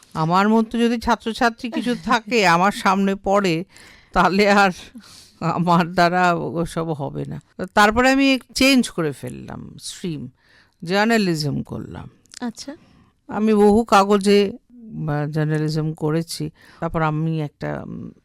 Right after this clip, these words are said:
Speaker 1: ম্যাগাজিনে ছিলাম, সেখানে আমি সাব এডিটর হিসেবে দশ বছর চাকরি করেছি। করেছি, টুকটাক অনেক করেছি, কিন্তু কিছুই করিনি, এটাই হচ্ছে কথা।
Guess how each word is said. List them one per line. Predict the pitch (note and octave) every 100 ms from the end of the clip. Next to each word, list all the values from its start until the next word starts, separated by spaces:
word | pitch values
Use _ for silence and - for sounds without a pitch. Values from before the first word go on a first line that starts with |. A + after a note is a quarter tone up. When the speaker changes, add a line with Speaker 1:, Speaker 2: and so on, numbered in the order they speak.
| -
Speaker 1:
ম্যাগাজিনে | D#3 F#3 G3+ F#3 D#3 D3
ছিলাম, | C3+ - C3 C3+ D#3+ - _ _ _ _ _
সেখানে | - - F#3+ G3 F#3+
আমি | F3 D#3
সাব | E3 D3
এডিটর | D3 D3+ E3 D3+
হিসেবে | D#3 D3 C#3+ D3
দশ | C#3 C3 -
বছর | C3+ - E3
চাকরি | - - - E3
করেছি। | - E3+ - _ _ _ _ - - - _ _ - -
করেছি, | A#3 C#4+ G4 G4
টুকটাক | B3 C#4 - D4
অনেক | B3+ A3 B3+
করেছি, | - C4 A#3 A#3
কিন্তু | C4+ C4+ C#4
কিছুই | A#3 - G#3+ F3
করিনি, | - C#3 A#2+ - G#2
এটাই | C3+ F#3+ G3
হচ্ছে | D3 - A#2 -
কথা। | - -